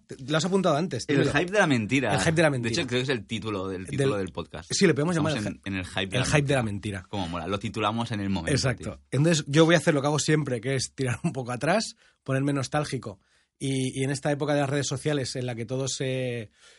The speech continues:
Speaker 1: en la que todo se, se magnifica y se pule, que me gustó mucho eso que hablaste tú en el, en
Speaker 2: Se va
Speaker 1: último
Speaker 2: puliendo,
Speaker 1: se
Speaker 2: ¿no?
Speaker 1: va
Speaker 2: Se va
Speaker 1: puliendo,
Speaker 2: puliendo.
Speaker 1: tío, los
Speaker 2: Es como
Speaker 1: inst-
Speaker 2: muy de Noguera, ¿no?
Speaker 1: Me
Speaker 2: Se
Speaker 1: encanta
Speaker 2: va
Speaker 1: ese rollo de
Speaker 2: puliendo
Speaker 1: "vamos
Speaker 2: todo.
Speaker 1: como haciendo la perfección".
Speaker 2: El diamantito.
Speaker 1: Exacto. Entonces, el bulo, que era una cosa que, que, pues, la bola es, el bulo es tan viejo como la humanidad, ¿no? Digamos, es,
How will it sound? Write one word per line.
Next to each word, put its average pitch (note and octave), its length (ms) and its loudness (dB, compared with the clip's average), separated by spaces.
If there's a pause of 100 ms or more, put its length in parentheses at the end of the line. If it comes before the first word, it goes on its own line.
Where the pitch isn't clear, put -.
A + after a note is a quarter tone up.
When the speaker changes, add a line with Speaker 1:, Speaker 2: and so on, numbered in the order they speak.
(180)
Speaker 1:
en A#2 100 -6
la B2 140 -4
que A#2 80 -8
todo C#3 160 -2
se, C3+ 640 -2
se - 180 -6
magnifica C3 760 -4
y E3 140 -2
se B2+ 180 -4
pule, E3+ 380 2
que D3 80 -2
me B2 80 -2
gustó B2 200 -2
mucho D3 220 -2
eso C3+ 140 -6
que B2 80 -8
hablaste B2 280 -6
tú B2 120 -6
en B2 80 -6
el, A#2+ 80 -8
en A2 160 -12 (280)
Speaker 2:
Se - 80 -6
va C#3 40 2
Speaker 1:
último E3 180 4
Speaker 2:
puliendo, C3+ 340 0
Speaker 1:
se C#3 120 4
Speaker 2:
¿no? F#3 40 12
Speaker 1:
va G3 60 10
Speaker 2:
Se - 60 2
va G#3 40 4
Speaker 1:
puliendo, G#3 200 4 (220)
Speaker 2:
puliendo. - 40 -6
Speaker 1:
tío, F3+ 220 2
los D#3 100 -2
Speaker 2:
Es C3+ 100 0
como D#3 120 0
Speaker 1:
inst- C#3+ 60 2
Speaker 2:
muy C#3 100 4
de D3+ 100 0
Noguera, A2+ 340 -2
¿no? - 60 -4
Speaker 1:
Me D#3 100 4
Speaker 2:
Se D3 60 4
Speaker 1:
encanta E3+ 200 4
Speaker 2:
va G3 40 6
Speaker 1:
ese F#3 140 4
rollo D#3 80 2
de D#3+ 60 6
Speaker 2:
puliendo C#3+ 180 6
Speaker 1:
"vamos E3 200 4
Speaker 2:
todo. C3 60 -8
Speaker 1:
como E3 120 2
haciendo D3 200 0
la D#3+ 100 2
perfección". A#2+ 400 -8
Speaker 2:
El G#2+ 60 -6
diamantito. G#2+ 600 -4
Speaker 1:
Exacto. C3 320 -2
Entonces, C#3+ 240 -2
el D3 160 4
bulo, F#3 340 2
que D#3 80 -6
era D3+ 80 0
una D3+ 140 0
cosa D3 180 -2
que, A2+ 220 -8
que, G2+ 280 -10
pues, F#2+ 200 -12
la A2 80 -10
bola C3 180 -4
es, C3 160 -8
el A#2+ 140 -6
bulo C#3+ 160 -2
es C3 60 -4
tan C3+ 160 -2
viejo D3 200 -2
como A#2 180 -6
la A2+ 100 -6
humanidad, A#2+ 460 -2
¿no? C#3 120 -6
Digamos, C3+ 300 -4
es, A#2+ 280 -8